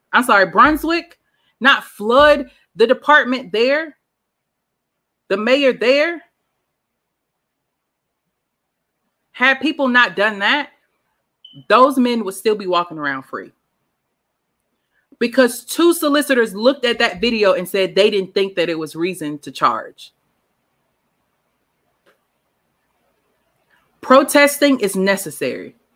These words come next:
because it forces the hand of people. It forces the hand of justice. So you're not gonna see people let up.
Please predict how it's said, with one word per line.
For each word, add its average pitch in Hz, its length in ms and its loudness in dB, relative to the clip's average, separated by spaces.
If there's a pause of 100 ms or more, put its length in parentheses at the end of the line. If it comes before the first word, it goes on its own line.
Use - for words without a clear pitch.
(260)
because 233 340 2
it 208 280 0
forces 254 400 4
the 165 100 -2
hand 147 400 -4
of 135 140 -10
people. - 380 -12 (580)
It - 280 0
forces 269 380 4
the 254 100 2
hand 208 360 -4
of 156 120 -10
justice. - 600 -8 (1500)
So 226 100 0
you're 254 180 4
not 294 220 6
gonna 262 120 2
see 254 160 -2
people 226 260 -6
let 156 220 2
up. 131 240 -6